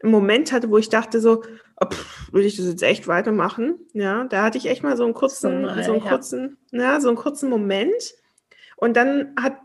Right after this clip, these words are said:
Speaker 1: damals ein komplette, ich hab mich komplett anders aufgestellt. Und dann ging das, hat das Ganze erstmal richtig Schwung bekommen. Und ja,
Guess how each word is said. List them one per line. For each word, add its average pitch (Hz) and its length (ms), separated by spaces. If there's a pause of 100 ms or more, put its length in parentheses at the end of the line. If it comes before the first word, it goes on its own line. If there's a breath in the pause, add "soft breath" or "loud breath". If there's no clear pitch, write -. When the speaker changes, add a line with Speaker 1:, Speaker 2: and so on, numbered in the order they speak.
(160)
Speaker 1:
damals 277 800
ein 254 160
komplette, 233 540
ich 233 160
hab 240 100
mich 226 120
komplett 226 280
anders 214 300
aufgestellt. 170 760
Und 185 200
dann 277 400 (180)
ging 226 220
das, - 340
hat 214 180
das 202 180
Ganze 202 240
erstmal 190 320
richtig 185 340
Schwung 180 260
bekommen. 185 420 (440 loud breath)
Und 220 400 (320)
ja, 190 340